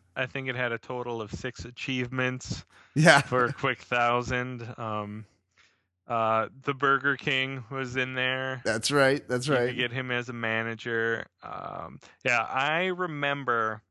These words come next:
Speaker 1: you know, you always want that game that sort of is kind of proof of, I say proof of concept again, 'cause I'm a smarty, um,
Speaker 2: <laughs>
Speaker 1: that kind of proves to you why you need the next gen consoles.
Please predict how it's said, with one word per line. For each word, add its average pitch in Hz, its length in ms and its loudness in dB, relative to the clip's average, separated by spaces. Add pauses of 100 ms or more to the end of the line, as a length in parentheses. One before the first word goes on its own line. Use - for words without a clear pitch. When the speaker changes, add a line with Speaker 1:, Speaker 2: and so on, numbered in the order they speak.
(600)
Speaker 1:
you 147 80 -2
know, 151 80 0
you 147 120 -2
always 170 340 0
want 139 280 0
that 123 280 -2
game 120 420 -2
that 110 180 -6
sort 117 240 -6
of 110 300 -10
is 117 220 -12
kind 113 220 -2
of 104 80 -6
proof 127 300 -10
of, 117 240 -12 (220)
I 110 200 -8
say 104 480 -2
proof 110 320 -6
of 107 160 -10
concept 101 500 -2
again, 101 280 -2
'cause 110 200 0
I'm 110 160 2
a 101 40 -2
smarty, 113 480 0 (420)
um, 117 420 4
Speaker 2:
<laughs> 147 40 -8
Speaker 1:
that 139 160 -2
kind 196 200 0
of 147 120 -2
proves 196 640 -8 (220)
to 165 140 -6
you 139 240 -6
why 127 360 2
you 131 240 -2
need 120 560 0 (520)
the 127 100 2
next 117 280 -2
gen 104 200 -4
consoles. 95 880 -10